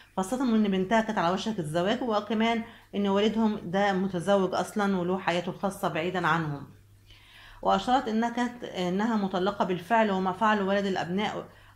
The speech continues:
هو بيشتغل جزار يعني، ما هو إلا كيد منه لها ولأبنائه، فهو دائم الخلاف مع أبنائه لتمسكهم بالأم والوقوف بجانبها، آه، نتيجة، آه، معاملة الأب السيئة،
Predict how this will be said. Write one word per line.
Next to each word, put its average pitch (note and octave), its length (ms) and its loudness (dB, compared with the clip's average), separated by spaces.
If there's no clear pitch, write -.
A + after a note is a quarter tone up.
هو G3 100 4
بيشتغل G3 380 0
جزار E3 440 2
يعني، C#3+ 320 -8
ما G3 100 2
هو A3+ 200 4
إلا G3 320 2
كيد G#3+ 360 0
منه G#3+ 460 4
لها G#3 280 4
ولأبنائه، F3+ 640 0
فهو F#3+ 240 0
دائم F#3 280 0
الخلاف F#3+ 380 -2
مع E3+ 240 2
أبنائه F#3 400 0
لتمسكهم F3 720 -4
بالأم G#3+ 400 0
والوقوف F#3+ 440 0
بجانبها، F#3+ 760 0
آه، F#3+ 440 2
نتيجة، G#3 640 -2
آه، E3+ 540 4
معاملة F#3 520 2
الأب F3 300 0
السيئة، F3+ 640 0